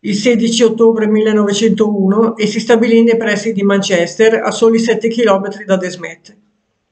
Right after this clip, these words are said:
Grace fu la prima delle sorelle, Carrie e Laura, a morire in seguito a complicanze del diabete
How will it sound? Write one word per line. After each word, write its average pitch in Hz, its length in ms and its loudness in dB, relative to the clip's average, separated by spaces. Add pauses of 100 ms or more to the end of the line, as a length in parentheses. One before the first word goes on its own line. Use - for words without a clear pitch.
(1800)
Grace 277 380 -2
fu 247 100 -2
la 226 160 4
prima 233 260 0
delle 214 220 0
sorelle, 208 600 0
Carrie 208 420 -2
e 202 40 0
Laura, 190 460 0
a 226 100 -2
morire 233 360 2
in 262 60 -2
seguito 233 400 -2
a 220 40 0
complicanze 214 640 0
del 185 140 0
diabete 170 600 -4